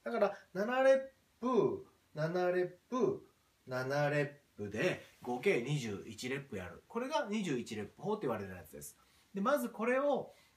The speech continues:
えーと、まあ、重量設定がなかなか難しいんですけれども、まあ、そうですね。えー、まあ、二十一レップやるわけですけど、全可動域ではないということで、大体まあ、十五レップぐらいですかね。通常でしたら十五レップとか十二レップ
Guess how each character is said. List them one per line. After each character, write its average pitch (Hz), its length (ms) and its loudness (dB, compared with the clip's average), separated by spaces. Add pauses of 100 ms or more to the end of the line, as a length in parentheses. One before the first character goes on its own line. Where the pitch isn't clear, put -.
(680)
え 107 340 -10
ー - 20 -20
と、 113 1000 -4
ま 196 80 6
あ、 - 120 -10 (200)
重 240 160 -4
量 285 100 -4
設 311 180 -8
定 247 120 4
が 170 100 4
な 143 80 0
か 143 100 0
な 143 80 0
か 143 80 -4
難 151 380 -2
し 214 140 -4
い - 20 -2
ん 196 60 0
で 143 100 -2
す - 100 -10
け 117 120 -8
れ 101 80 -10
ど 95 100 -8
も、 113 300 -6 (260)
ま 165 120 -2
あ、 - 20 -8
そ 185 160 -2
う - 20 0
で 120 80 -4
す - 80 -10
ね。 113 300 -4 (280)
え 120 400 -4
ー、 - 20 -4
ま 170 80 0
あ、 - 20 0
二 208 100 0
十 190 120 -2
一 139 200 -4
レ 147 100 -2
ッ 143 140 -8
プ 113 220 -4
や 107 100 -4
る 113 80 -4
わ 120 140 -2
け 107 240 -6
で 98 160 -8
す - 80 -12
け 113 100 -10
ど、 139 220 -4
全 147 200 -6
可 156 160 -4
動 170 100 -4
域 131 140 -6
で 110 80 -6
は 101 60 -6
な 113 180 -4
い 117 80 -6
と 104 100 -12
い 98 80 -6
う 92 40 -12
こ 95 140 -12
と 95 100 -14
で、 107 300 -8 (340)
大 220 140 -4
体 254 120 -2
ま 180 280 -2
あ、 - 20 -
十 131 220 -4
五 139 140 0
レ 147 60 2
ッ 147 80 -6
プ 160 120 -8
ぐ 233 80 0
ら 262 80 0
い 233 60 -4
で 202 100 -4
す - 40 -12
か 180 120 -6
ね。 185 240 -6
通 180 240 -6
常 185 160 -2
で 202 100 -2
し - 80 -8
た 190 80 -2
ら 135 140 -2
十 147 180 -6
五 160 80 -2
レ 180 80 -2
ッ 180 40 -2
プ 180 140 -12
と 135 120 -4
か 110 100 -4
十 123 140 -8
二 139 120 -6
レ 156 60 -2
ッ 156 80 -6
プ 170 340 -8